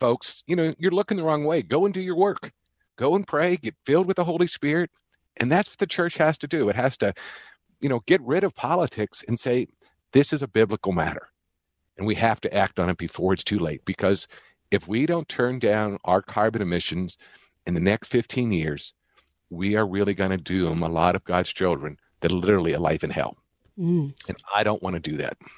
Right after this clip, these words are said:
Speaker 2: Neither do I. You know, we gotta see Jesus face to face. We have to be held accountable for what he's given us to care for. You know, I think probably, gentlemen, the most shocking thing for me in this book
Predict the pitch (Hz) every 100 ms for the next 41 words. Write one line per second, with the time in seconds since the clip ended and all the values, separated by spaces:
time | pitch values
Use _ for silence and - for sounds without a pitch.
0 | 320 240 175 170 160 156 151 151 - 170
1 | 170 190 160 - 185 151 170 165 147 -
2 | 160 156 - 147 160 143 175 175 170 160
3 | 160 165 165 156 170 160 160 160 - 160
4 | 156 156 - _ _ _ _ - 226 175
5 | 220 240 147 - - 160 180 170 - 151
6 | - 170 _ _ _ 233 214 208 233 247
7 | - 185 185 190 196 180 175 170 175 170
8 | 165 165 - 170 165 170 - 175 160 165
9 | 170 175 180 175 - 165 185